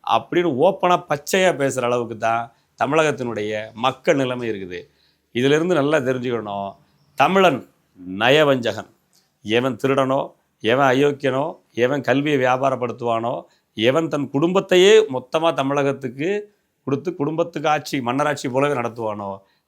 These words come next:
அவன்கிட்டயே அடிமையா இருந்து சுகம் கண்டவன் தமிழன். தமிழன் திருந்துவாங்கிற நம்பிக்கை எனக்கு இல்ல. உங்களுக்கு இருக்குதா அப்படின்னா, எப்படி இருக்குது?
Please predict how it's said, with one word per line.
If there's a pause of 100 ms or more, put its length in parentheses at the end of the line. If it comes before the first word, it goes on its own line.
(100)
அவன்கிட்டயே
அடிமையா
இருந்து
சுகம்
கண்டவன்
தமிழன். (380)
தமிழன்
திருந்துவாங்கிற
நம்பிக்கை (220)
எனக்கு
இல்ல. (800)
உங்களுக்கு
இருக்குதா (100)
அப்படின்னா, (540)
எப்படி
இருக்குது?